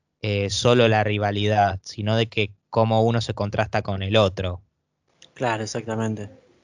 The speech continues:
Speaker 1: Ujú.
Speaker 2: Sí, porque los dos, como vos decías, es un aspecto de grises que el, uno tiene lo que el otro envidia y, o lo que al otro le falta, si, si te pones a pensar.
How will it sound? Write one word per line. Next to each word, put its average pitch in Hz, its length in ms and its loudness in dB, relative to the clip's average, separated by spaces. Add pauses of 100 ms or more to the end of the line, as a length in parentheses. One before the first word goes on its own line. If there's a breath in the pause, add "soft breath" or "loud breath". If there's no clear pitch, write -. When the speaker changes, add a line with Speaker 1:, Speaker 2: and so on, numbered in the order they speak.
(120)
Speaker 1:
Ujú. 117 320 -2
Speaker 2:
Sí, 160 100 2
porque 120 720 0
los 127 240 -4
dos, 151 280 0
como 123 240 -2
vos 131 100 0
decías, 135 540 -4 (320)
es - 120 -6
un 123 120 2
aspecto 120 340 -2
de 113 80 0
grises 127 320 -6
que 117 160 -4
el, 110 180 -8 (520)
uno 147 320 4
tiene 139 260 2
lo 123 160 2
que 113 380 -4
el 117 200 -4
otro 123 240 2
envidia 143 600 0 (680 soft breath)
y, 127 100 -2
o 113 160 4
lo 113 180 2
que 120 120 -4
al 117 100 4
otro 123 260 2
le 110 100 0
falta, 113 540 -4 (160)
si, - 280 -16
si - 240 -16
te 120 100 -10
pones 117 240 -4
a 120 100 -6
pensar. 110 440 -8